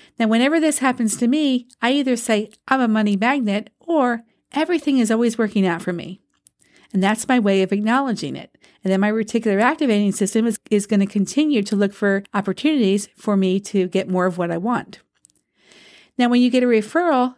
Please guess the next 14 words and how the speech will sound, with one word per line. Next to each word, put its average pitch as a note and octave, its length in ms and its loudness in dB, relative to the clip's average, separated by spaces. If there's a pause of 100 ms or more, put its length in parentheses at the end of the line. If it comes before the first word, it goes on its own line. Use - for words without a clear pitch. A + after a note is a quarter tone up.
that's G#3 220 -2
abundance. A#3+ 680 -4 (120)
It's A#3 160 -2
another A3 300 2
customer, B3+ 600 0 (120)
host, G#3 320 0
or G3+ 80 0
team D4+ 260 0
member G3+ 400 0
who A3+ 80 -2
just G3+ 260 0
came C#4 280 0
to A3+ 80 -4
you. - 260 -4